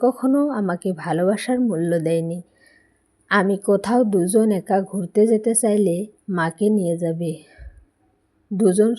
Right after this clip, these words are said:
একা সময় কাটালেও মাকে ডাকবে। এমন না যে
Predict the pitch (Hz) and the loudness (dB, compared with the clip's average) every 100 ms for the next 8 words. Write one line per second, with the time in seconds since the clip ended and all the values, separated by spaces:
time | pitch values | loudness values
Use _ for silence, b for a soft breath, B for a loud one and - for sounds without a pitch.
0 | - 208 - 214 220 214 180 196 214 233 | -2 -4 0 -2 -2 -2 0 0 0 -2
1 | 240 226 185 190 185 165 165 160 190 165 | 2 2 2 2 0 -4 -4 -6 -4 -8
2 | 160 170 - _ _ _ B B B B | -6 -8 -8 _ _ _ B B B B
3 | B _ _ _ _ _ _ _ _ _ | B _ _ _ _ _ _ _ _ _
4 | 202 202 233 269 262 262 226 190 | 0 4 6 6 6 6 6 4